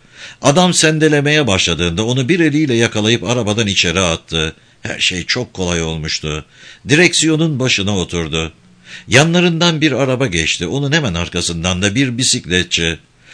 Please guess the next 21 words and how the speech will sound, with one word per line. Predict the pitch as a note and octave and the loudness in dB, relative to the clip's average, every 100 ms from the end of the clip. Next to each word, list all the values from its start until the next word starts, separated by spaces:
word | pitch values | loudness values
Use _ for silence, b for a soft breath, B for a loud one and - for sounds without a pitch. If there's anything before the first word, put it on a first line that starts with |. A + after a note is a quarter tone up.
| B B | B B
Arka | C#3+ D#3 F#3 | 2 2 0
koltuğa | F3 D#3+ C#3+ F3 | 2 0 2 2
uzanarak | E3 F#2 F#2 E2 F#2 - | 2 2 0 0 0 0
bezi | C3 B2 D3 | 0 2 2
adamın | C3 C#3 D#3 | 0 -2 -2
yüzüne | C3 B2 C3+ B2 | -2 -2 -4 0
bir | D3+ C3+ | 0 0
kez | B2 A2 D#2+ | -2 -2 -2
daha | E2+ F#2 | -2 0
bastırdı. | E2+ E2+ D#2+ D#2+ D2+ D#2+ D#2+ b b b b | -2 -2 -4 -4 -2 -4 -6 b b b b
Adam | C#3 E3 C#3+ | 0 0 0
kısa | D3+ E3+ C3 | -2 0 0
bir | C3 | -2
süre | - A#2 G#2+ | -2 -2 -2
sonra | F#2+ F#2 F#2+ | -2 -2 -2
bayıldı. | D#2 D#2+ E2 D2 D2 C#2+ B B B | -2 -2 -2 -4 -6 -6 B B B
Göle | E2 F#2 F#2+ | -2 2 0
gidinceye | E2+ G2 B2 F2 E2+ | -2 -2 -2 0 0
kadar | E2+ D#2+ F2 D#2+ | 0 -2 -4 -4
adam | A2 A#2+ F#2+ | -2 -2 -2
ayılmayacaktı. | F#2 F#2+ G#2+ D#2+ D#2+ D2+ D#2+ D#2+ - C#2+ D2 | -2 0 -2 -2 -2 -2 -4 -6 -6 -6 -6